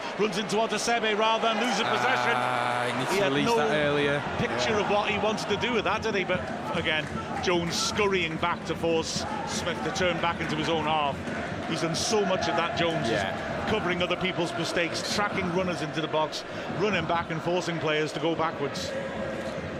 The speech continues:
Speaker 2: You need a player like Jones when you've got two of the right and left-sided centre-backs who bomb forward.
Speaker 1: Lewis goes long.
Speaker 3: Not only that, Hayden just lost track of where he was and
Speaker 2: Mm.
Speaker 3: where he was
Speaker 1: Yeah.
Speaker 3: going.
Speaker 1: Yeah, but Jo-,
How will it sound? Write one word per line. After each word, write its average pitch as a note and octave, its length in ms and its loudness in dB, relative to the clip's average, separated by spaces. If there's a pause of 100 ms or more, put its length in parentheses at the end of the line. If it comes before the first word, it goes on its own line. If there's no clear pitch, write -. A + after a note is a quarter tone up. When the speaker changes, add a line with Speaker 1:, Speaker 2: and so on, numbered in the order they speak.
(720)
Speaker 2:
You C3 100 0
need E3 220 2
a D#3+ 60 2
player D3 320 2
like C#3 200 2
Jones C#3 360 0
when C3+ 100 2
you've C3 160 0
got C#3+ 240 0
two C#3+ 320 2 (580)
of C3 140 -2
the C#3 320 4
right D#3 180 2
and D3+ 120 2
left-sided D3 520 0
centre-backs C#3+ 560 0
who C#3 60 0
bomb C#3 320 0
forward. B2+ 480 0 (880)
Speaker 1:
Lewis C#3+ 220 -2
goes D#3 220 -2
long. C#3+ 220 0 (1000)
Speaker 3:
Not C3+ 180 0
only C#3 180 0
that, C#3+ 240 2
Hayden D3 380 2
just D#3 180 -2
lost D3+ 260 0
track D#3+ 220 0
of C3+ 140 -2
where D3 160 2
he C#3+ 60 0
was D3 280 0
and D3 100 0
Speaker 2:
Mm. D3 40 2
Speaker 3:
where D3 160 2
he C#3+ 80 0
was C3+ 100 0
Speaker 1:
Yeah. B2 120 0
Speaker 3:
going. D#3+ 220 2 (1500)
Speaker 1:
Yeah, - 160 -2
but C3+ 120 -2
Jo-, E3+ 160 2